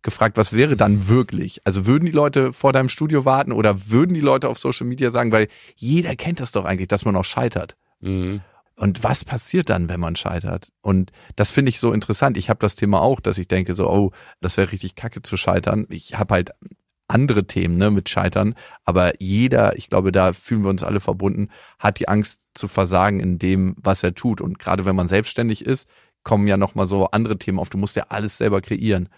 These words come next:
Speaker 1: was du machst. Und du hast ja kein Proof of Concept, dass das auch wirklich funktioniert, sondern du bist eigentlich im Nebel unterwegs, siehst ab und zu mal ein Schild, gehst dahin, ah ja, ich bin noch in der richtigen Richtung unterwegs.
Speaker 2: Ja.
Speaker 1: Ich würd gern noch mal zu deinen Depressionen kommen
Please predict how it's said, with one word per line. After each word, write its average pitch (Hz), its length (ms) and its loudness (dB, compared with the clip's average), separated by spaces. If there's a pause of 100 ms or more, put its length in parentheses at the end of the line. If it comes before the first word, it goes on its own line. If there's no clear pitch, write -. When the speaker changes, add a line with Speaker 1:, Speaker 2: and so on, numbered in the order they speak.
(140)
Speaker 1:
was 95 200 0
du 92 240 -4 (120)
machst. - 380 -2
Und 92 180 -2 (360)
du 98 100 2
hast 107 120 2
ja 110 60 2
kein 107 200 2
Proof 131 200 0
of 101 140 0
Concept, 120 420 2
dass 95 120 2
das 90 120 -4
auch 92 140 -6
wirklich 98 260 -2
funktioniert, 98 460 -4
sondern 90 260 -2 (300)
du 95 260 0 (340)
bist 113 200 2
eigentlich 110 240 2
im 98 120 4
Nebel 139 240 4
unterwegs, 151 440 0
siehst - 240 -4
ab 107 140 2
und 107 120 0
zu 117 80 -2
mal 107 100 4
ein 101 80 2
Schild, 156 300 0
gehst 110 200 0
dahin, 127 220 2
ah 135 200 4
ja, 113 120 4
ich 110 100 -2
bin 113 100 -4
noch 110 140 2
in 107 80 0
der 101 80 2
richtigen 104 260 -2
Richtung 98 280 -2
unterwegs. 87 460 -2
Speaker 2:
Ja. 95 240 -4 (420)
Speaker 1:
Ich 107 120 0
würd 160 140 2
gern 175 160 0
noch 160 100 2
mal 139 340 2 (220)
zu - 120 -4
deinen 107 280 4
Depressionen 101 720 -2
kommen 85 520 -8